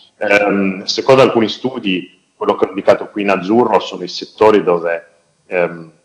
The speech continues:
l'impatto del, delle A I sarà più, più forte, servizi finanziari, almeno nel breve termine, certamente tutto il settore manifatturiero e dell'automazione, eh, la salute da parte di I C T per ovvie ragioni. Ehm,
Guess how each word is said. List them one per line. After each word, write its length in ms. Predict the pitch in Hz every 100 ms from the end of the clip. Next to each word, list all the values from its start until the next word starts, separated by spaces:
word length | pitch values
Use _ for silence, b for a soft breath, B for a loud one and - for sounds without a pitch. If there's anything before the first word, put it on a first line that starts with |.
| _ _ _ 95 - - -
l'impatto 680 | 87 - 104 - 101 92 87
del, 220 | 90 92
delle 680 | - 90 85 90 104 92 90
A 140 | 95 92
I 80 |
sarà 320 | 87 90 85 -
più, 640 | - 82 80 80 76 -
più 140 | 104 107
forte, 760 | 113 90 98 - 113 - - -
servizi 420 | - 90 - 95
finanziari, 800 | 104 101 98 117 110 - 117 113
almeno 300 | 104 113 123
nel 120 | 98
breve 280 | 90 98 95
termine, 500 | - 95 - 85 87 _
certamente 480 | - _ 101 117 104
tutto 260 | - -
il 60 | 95
settore 260 | - 104 95
manifatturiero 760 | 92 92 92 - 92 107 104
e 20 | 85
dell'automazione, 1040 | 90 90 92 104 - - 107 107 113 - _ _ _ _ _
eh, 180 | 92 90
la 100 | 92
salute 1000 | 92 - - 90 87 95 90 - _ _ -
da 120 | 87
parte 300 | 87 - 82
di 100 | 87
I 40 |
C 260 | 82 - -
T 180 | 90 85
per 140 | 82
ovvie 240 | 80 85
ragioni. 560 | 82 80 78 71 95 131 B B B _ -
Ehm, 800 | 113 110 110 107 107 101 98